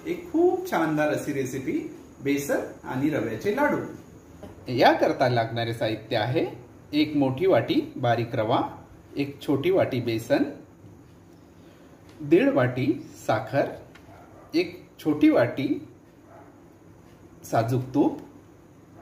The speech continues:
काजू बदामाचे काप, जायफळ आणि इलायचीची पूड आणि एक छोटा ग्लास पाणी. सर्वात अगोदर आपण गॅस सुरू करू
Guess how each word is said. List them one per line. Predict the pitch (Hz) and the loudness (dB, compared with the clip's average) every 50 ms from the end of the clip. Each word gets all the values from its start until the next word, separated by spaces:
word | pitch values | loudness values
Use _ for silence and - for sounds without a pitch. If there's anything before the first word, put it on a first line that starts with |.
| - - - - - - - - - - | -20 -20 -20 -20 -20 -20 -20 -20 -6 0
काजू | 156 131 123 127 156 156 | 2 2 4 4 4 4
बदामाचे | 151 135 117 120 123 120 120 113 113 - 123 | 4 4 4 4 2 2 0 0 -2 -4 -6
काप, | - - 127 - - - - - - - - - - - - - - - - - - - - 135 | -2 2 2 2 2 0 -4 -10 -16 -20 -20 -20 -20 -20 -20 -20 -20 -20 -20 -20 -20 -20 -10 -2
जायफळ | 135 139 127 123 123 - 185 254 - - - - - | 2 2 4 4 2 2 0 0 0 -2 -6 -6 -4
आणि | 143 135 135 | -2 -2 -2
इलायचीची | 131 127 127 123 117 120 - 127 123 - 117 | 0 0 2 0 0 0 -2 -6 -6 -8 -8
पूड | - 135 135 - 392 403 - - - - - - - - - - - - - | -4 0 0 2 2 0 -2 -6 -14 -20 -20 -20 -20 -20 -20 -20 -12 -8 -2
आणि | 139 160 185 - - - | -2 -2 -2 -2 -4 -8
एक | - 254 - - - | -8 -8 -8 -12 -8
छोटा | - 196 185 - 320 294 | -4 -4 0 2 2 2
ग्लास | - - 127 117 117 127 - - - - - - - - - - | 2 2 2 2 2 2 0 -4 -8 -14 -18 -20 -20 -20 -6 -2
पाणी. | 185 156 120 101 98 - - - - - - - - - - - | -2 0 0 -2 -4 -8 -10 -14 -18 -20 -20 -20 -20 -20 -20 -12
सर्वात | - - 143 143 170 226 285 - - | -2 2 4 4 6 4 4 2 0
अगोदर | - 123 127 120 127 135 | -2 -2 -2 -4 -4 -4
आपण | 123 120 - - 190 254 320 - - - - - - - 127 | -4 -6 -6 -6 -6 -6 -8 -10 -14 -20 -20 -20 -20 -12 -6
गॅस | 123 117 117 117 - - | -4 -4 -2 -4 -4 -6
सुरू | 131 127 131 | -6 -6 -4
करू | 120 131 131 185 320 | -4 -2 -2 0 0